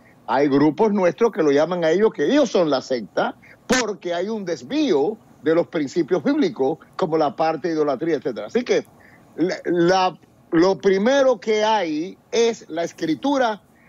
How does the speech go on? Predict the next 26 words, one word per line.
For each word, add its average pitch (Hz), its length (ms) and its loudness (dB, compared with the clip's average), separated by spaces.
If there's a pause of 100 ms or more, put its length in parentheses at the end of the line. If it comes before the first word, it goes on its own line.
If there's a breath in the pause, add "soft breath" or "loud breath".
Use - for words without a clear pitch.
(120)
y 180 120 2
nosotros 214 500 -2
tenemos 208 360 -2
que 202 180 -2
seguir 214 400 -2
la 180 220 0
palabra 208 420 0
de 156 120 2
Dios 170 260 2
y 170 120 0
la 156 100 2
relación 151 520 -2
con 208 200 0
Cristo 170 540 -2 (280 loud breath)
a 160 180 -2
través 151 260 0
de 165 60 0
las 151 120 -2
Escrituras 202 580 -2 (280 loud breath)
y 190 180 2
no 208 180 -2
simplemente 233 760 -2
porque 165 640 -2 (400 soft breath)
adecuadamente 180 1200 -2
se 190 160 -2
formó 175 680 0